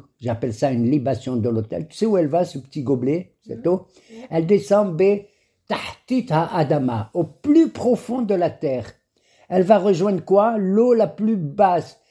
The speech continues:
Speaker 1: l'eau la malheureuse qui est la plus au fond, qu'on voit même pas, et qui pourtant nourrit aussi notre terre, tu le sais, d'accord ? Qu'est-ce que j'ai fait ? J'ai réunifié l'eau d'en haut avec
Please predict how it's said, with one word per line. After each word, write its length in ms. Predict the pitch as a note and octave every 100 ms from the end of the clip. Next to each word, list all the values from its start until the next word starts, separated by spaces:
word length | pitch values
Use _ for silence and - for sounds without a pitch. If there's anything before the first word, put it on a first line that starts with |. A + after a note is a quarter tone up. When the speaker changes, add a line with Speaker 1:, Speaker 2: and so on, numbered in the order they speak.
| _ _
Speaker 1:
l'eau 240 | F#3 A3
la 140 | A3 G3+
malheureuse 640 | F#3+ G#3 G3+ F#3+ G#3 G3+
qui 120 | -
est 40 | G3
la 120 | F#3
plus 360 | - A3 A3+ F#3+
au 60 |
fond, 480 | F#3 - F#3 D3+ G#2+ _
qu'on 200 | E3+ F3
voit 200 | D#3+ F#3+
même 340 | F#3 A3 A#3 -
pas, 320 | F3+ B2 - _ _
et 100 | - E3
qui 100 | F3+
pourtant 440 | F3 D#3 A3 G3
nourrit 420 | F3+ F#3 E3+ A3+
aussi 260 | G#3 F3 F#3
notre 320 | F3 - D#3
terre, 320 | D#3 D3+ C3+
tu 140 | G#2 B2
le 100 | C3+
sais, 420 | C#3 B3 G#3+ - _ _ -
d'accord ? 380 | A2+ F#3 F#3+ _ _ _
Qu'est-ce 200 | - E3
que 100 | D#3
j'ai 120 | C3+
fait ? 340 | C#3 F3 F#3+ - _ _
J'ai 400 | A2 C#3 C#3 -
réunifié 960 | F3 D#3 G3 - G3 F3+ E3+ - B2+ A2+
l'eau 280 | A2+ D#3+ C#3+
d'en 300 | A#2+ B2+ -
haut 280 | C#3 E3 -
avec 520 | B2+ A2 D3 D#3+ -